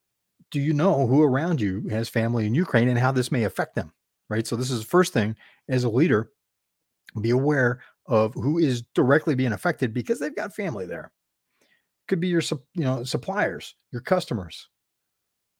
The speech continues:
who, who has family there. Because second thing that I want to put to you as the leader of your business, as a leader, this is a moment to step into the potential chaos. And I'm saying potential because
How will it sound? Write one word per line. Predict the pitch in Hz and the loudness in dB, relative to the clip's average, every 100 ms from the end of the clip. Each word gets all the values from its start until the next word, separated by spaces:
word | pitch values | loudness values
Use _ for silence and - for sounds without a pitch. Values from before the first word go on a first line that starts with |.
| _ _ | _ _
who, | 151 156 156 160 - | -2 0 0 -2 -4
who | 131 | -2
has | 156 131 | -2 -2
family | 165 170 160 | -6 -4 -4
there. | 101 95 110 _ _ _ _ _ _ _ _ _ - | -4 -6 -8 _ _ _ _ _ _ _ _ _ -4
Because | 123 117 123 110 - - - | -4 2 2 2 -4 -14 -10
second | - 170 190 156 | -2 0 0 -2
thing | - 139 139 131 - _ _ _ _ _ | -2 -2 -2 -6 -10 _ _ _ _ _
that | 127 113 | 2 2
I | |
want | 107 113 117 - | 2 0 -2 -4
to | - 117 113 113 113 110 120 _ _ _ _ _ _ _ _ _ _ - | -6 -4 -4 -4 -4 -6 -10 _ _ _ _ _ _ _ _ _ _ -6
put | 156 - | -6 -6
to | - 185 | -4 -4
you | 165 135 110 117 139 | -2 -2 0 -2 0
as | 113 113 | 0 2
the | 117 | 0
leader | 113 156 185 | 2 2 2
of | |
your | 175 | 2
business, | 160 123 131 127 | 0 0 -2 -4
as | 131 139 | -4 -2
a | 151 | -2
leader, | 175 131 120 - _ - | 0 0 0 -6 _ -4
this | 120 143 | -4 -2
is | |
a | 143 | -2
moment | 143 151 151 156 | -2 0 -2 -4
to | |
step | 127 - 147 151 | -6 -4 -2 -2
into | 135 127 127 | -4 -2 -4
the | 117 - _ _ _ _ | -4 -8 _ _ _ _
potential | 120 - 135 131 - | -8 -4 -4 -4 -8
chaos. | - 160 165 131 101 98 175 - | -6 -2 0 0 -4 -6 -6 -6
And | 190 | -8
I'm | 240 | -6
saying | - 277 254 | -8 -8 -8
potential | 226 - 139 165 208 | -6 -2 -2 0 -4
because | 180 170 165 151 - | -4 -4 -2 -4 -8